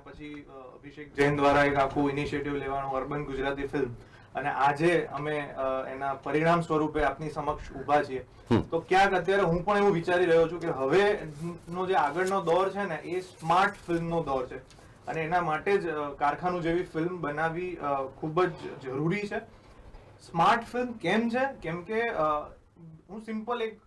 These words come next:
Speaker 1: એવું વસ્તુ કહીશ કે એક તો અમે લોકો જે પણ પ્રમોશનલ એક્ટિવિટીઝ ને બધું કરી રહ્યા છે, ટ્રેલર, ટીઝરમાં કે પોસ્ટરમાં તમને જે વાતો સમજાશે
Speaker 2: હમ.
Speaker 1: અથવા તો તમે જે as a audience પ્રેડિક્શન કરશો,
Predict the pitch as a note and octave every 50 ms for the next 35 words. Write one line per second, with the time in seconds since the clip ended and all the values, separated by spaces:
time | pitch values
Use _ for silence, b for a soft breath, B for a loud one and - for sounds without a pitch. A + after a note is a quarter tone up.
0 | _ E3+ F3+ F#3 G3 F#3+ F3 F3+ E3+ - F#3 F#3 F3 E3+ E3+ E3+ F#3+ F#3 F3+ E3+
1 | E3+ _ G3 F#3+ F#3 F3 F3+ F#3 F#3 F3+ F3+ F#3 E3+ D#3 D3+ - F3+ F#3 E3+ D#3+
2 | E3 D#3 D#3 E3 F3 E3+ - F3+ F3+ F3 D#3 D3 - - E3+ E3 E3+ E3+ F3 E3+
3 | E3+ E3+ E3 E3 E3 F3 - - D#3 D3+ D#3+ D#3 D#3 D#3 D3 C#3+ D3 C#3+ C3+ -
4 | - D#3 D3+ D#3 E3 E3 D#3+ D#3+ D#3 C#3+ D#3+ E3 D#3+ D#3 D#3+ D#3+ D#3 D#3+ D#3+ D#3+
5 | B B B B B - D3 C#3+ C3+ D3 D3+ D3+ - - E3+ E3 E3 E3 D#3+ D#3
6 | D#3 D#3 D#3 D#3 D#3+ E3 E3 D#3+ E3 E3 E3 E3 D#3+ C#3+ C3+ C3+ C3 C3+ - -
7 | E3 E3 E3 E3 D#3+ - - - - - - - D#3+ D3+ D#3 D#3 D#3 E3 E3+ F3
8 | E3 - - D3+ C#3 C#3 - G#2+ A#2+ A2 G2 F2+ E2 D#3+ D#3 D#3+ E3 D#3+ - D#3
9 | D3+ D#3 E3 D#3+ D3+ D3 D#3 D#3+ D3+ - D3 D#3 D3+ C#3 C3+ C3+ C3+ D3+ E3 D#3+
10 | - - - D3+ D3+ F#3 F#3+ - - G3 F#3+ F3 E3 D3 - - - -